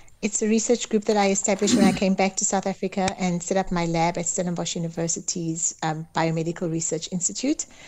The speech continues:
You should come and visit us. It's a brand new building. You wouldn't recognize it, uh, at the Faculty of Medicine and Health Sciences. Um, we do lots of cutting-edge research into undiagnosed diseases, um,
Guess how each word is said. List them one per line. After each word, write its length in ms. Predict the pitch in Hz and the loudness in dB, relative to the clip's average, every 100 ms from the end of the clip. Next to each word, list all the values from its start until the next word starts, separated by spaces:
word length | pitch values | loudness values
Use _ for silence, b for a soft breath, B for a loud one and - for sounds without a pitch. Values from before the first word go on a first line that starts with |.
| B B | B B
You 140 | 208 | 2
should 180 | 208 226 | 2 2
come 160 | 254 226 | 4 6
and 100 | 196 | 6
visit 340 | 196 226 220 | 4 2 2
us. 180 | 196 - | 2 0
It's 120 | - | -2
a 60 | 190 | 2
brand 240 | 190 214 | 4 6
new 100 | 214 | 6
building. 380 | 185 185 185 190 | 6 4 6 2
You 80 | 180 | 4
wouldn't 320 | 190 202 180 | 4 4 4
recognize 640 | 180 175 190 165 156 160 | 2 2 0 0 0 0
it, 140 | 165 - | -2 -2
uh, 160 | 160 - | -2 -4
at 100 | 170 | -6
the 60 | 170 | -4
Faculty 400 | 180 170 165 165 | -2 -2 -2 -2
of 100 | 160 | -2
Medicine 400 | 160 160 170 156 | -4 -4 -4 -4
and 100 | 156 | -2
Health 200 | 151 196 | -4 -4
Sciences. 760 | 160 151 165 - 214 254 - B B B B B - | -8 -8 -6 -6 -4 -4 -6 B B B B B -2
Um, 480 | 196 185 185 185 185 - - - - - | 2 4 4 2 2 -2 -20 -20 -20 -2
we 260 | 190 233 233 | 4 6 6
do 480 | 185 214 214 208 208 | 6 8 8 8 6
lots 320 | 185 208 208 | 4 4 2
of 100 | 208 | 0
cutting-edge 760 | 220 190 190 185 185 - - - - - - - | 2 2 4 2 2 0 -2 -4 -14 -20 -14 2
research 480 | 196 233 - 214 202 | 4 4 4 4 4
into 240 | 202 185 | 0 0
undiagnosed 640 | - 196 202 196 202 196 - | 2 4 4 2 2 0 0
diseases, 840 | 185 190 196 214 233 277 302 - - - | -2 2 2 4 4 4 2 0 -2 -6
um, 180 | 170 | -4